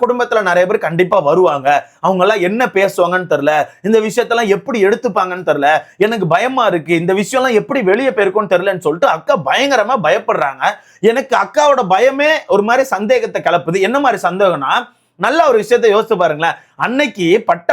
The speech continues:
பகல்ல, பட்ட பகல்னு சொல்ல முடியாது, சாயங்காலம், ஓகேவா, சாயங்கால நேரத்துல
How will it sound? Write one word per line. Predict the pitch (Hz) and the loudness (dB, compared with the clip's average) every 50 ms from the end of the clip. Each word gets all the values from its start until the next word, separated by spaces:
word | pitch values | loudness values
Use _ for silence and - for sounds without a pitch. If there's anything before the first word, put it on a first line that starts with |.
| 214 180 | 0 0
பகல்ல, | 220 214 233 240 220 175 143 131 | 0 0 0 0 0 0 -2 -2
பட்ட | 151 143 - 190 170 | -6 -2 -2 -2 -2
பகல்னு | 180 180 226 254 254 - | 0 -2 0 -2 -2 -2
சொல்ல | 240 220 208 | -2 -2 0
முடியாது, | 208 208 202 196 - 196 | 0 0 0 0 -2 0
சாயங்காலம், | 190 233 277 285 285 277 220 165 165 | -2 0 0 0 0 0 0 -2 -4
ஓகேவா, | 160 165 156 156 180 - - - _ _ _ - | -2 0 0 2 2 0 -2 -4 _ _ _ -2
சாயங்கால | 196 208 240 302 311 302 294 277 254 | -2 0 0 0 0 2 2 2 2
நேரத்துல | 233 214 208 - 247 262 | 0 -2 -2 0 0 0